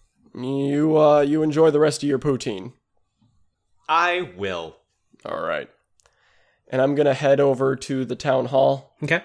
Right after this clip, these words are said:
Speaker 1: While I'm walking there, uh, so, you heard, uh, when I was talking with Control, Command, whatever you wanna call it.
Speaker 3: Yeah.
Speaker 1: Right.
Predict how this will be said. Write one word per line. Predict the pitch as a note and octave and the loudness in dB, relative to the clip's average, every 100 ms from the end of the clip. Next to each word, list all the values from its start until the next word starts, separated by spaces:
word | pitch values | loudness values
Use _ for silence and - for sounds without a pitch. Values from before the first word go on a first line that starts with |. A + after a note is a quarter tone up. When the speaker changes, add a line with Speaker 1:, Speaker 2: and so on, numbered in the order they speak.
| _ _ | _ _
Speaker 1:
While | - D3 D3 | 2 4 4
I'm | C#3 | 4
walking | C#3 C#3 C#3 | 2 0 -2
there, | C3 C3 C3 - _ _ _ _ _ _ | -2 -2 -2 -8 _ _ _ _ _ _
uh, | C3+ C3 B2 A#2 | 2 4 4 0
so, | - - E3 D3+ B2+ F2+ - _ _ _ - - _ _ _ _ _ _ _ _ - | -4 -2 2 4 2 0 -8 _ _ _ -20 -20 _ _ _ _ _ _ _ _ -10
you | D#3+ E3+ | -4 -2
heard, | D#3 C#3+ C3 | 2 2 4
uh, | C3 C3 | 2 2
when | A#2 C3 | 0 0
I | B2 | 0
was | G#2 - | -2 -2
talking | C3+ B2+ - G2 G2+ | -2 -2 -4 -8 -6
with | F2 - - _ _ _ _ _ _ _ _ _ | -6 -8 -16 _ _ _ _ _ _ _ _ _
Control, | - C3+ B2+ - A#2 E2+ D2+ | -8 -6 -6 -2 -2 -4 -8
Command, | - A2 F2 C2+ C#2 | -8 -6 -6 -6 -10
whatever | D#2 B1+ A1 | -12 -12 -12
you | |
wanna | G1+ G1+ | -16 -16
call | - G1+ G1+ | -18 -16 -16
it. | - _ _ _ | -18 _ _ _
Speaker 3:
Yeah. | - C3+ D3+ C#3+ A2 | -10 -4 0 0 0
Speaker 1:
Right. | G2 | -6